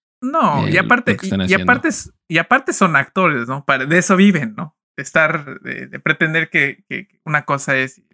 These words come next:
Speaker 1: la otra no. O sea, realmente me ac-, eso me recordó mucho a Ewan McGregor, que durante varios años le dijeron, "Oye, ¿es cierto que hay serie de Obi-Wan?" Y él dijo, "Yo no sé,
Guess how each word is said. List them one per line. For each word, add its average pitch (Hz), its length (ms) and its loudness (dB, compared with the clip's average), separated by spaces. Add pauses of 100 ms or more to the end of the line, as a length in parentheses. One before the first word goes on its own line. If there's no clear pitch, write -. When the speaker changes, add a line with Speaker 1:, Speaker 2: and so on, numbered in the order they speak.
(120)
Speaker 1:
la - 100 -14
otra 123 200 -12
no. 131 100 -10
O 175 80 0
sea, 202 300 2 (480)
realmente 170 520 0
me 156 120 2
ac-, - 240 -10 (280)
eso 165 260 0
me 160 120 4
recordó 143 400 0
mucho 151 360 -4
a 131 520 0 (220)
Ewan 170 220 4
McGregor, 160 500 2
que 139 120 2
durante 143 480 2
varios 170 680 -2 (300)
años 160 300 0
le 147 80 4
dijeron, 131 320 -2
"Oye, 147 340 2 (680)
¿es 165 160 -4
cierto 180 380 2
que 185 80 2
hay 170 80 0
serie 175 240 4
de 165 100 4
Obi-Wan?" 147 420 2
Y 156 40 -4
él 143 60 -4
dijo, 143 300 -4
"Yo 147 180 -4
no 226 120 -2
sé, 370 240 -14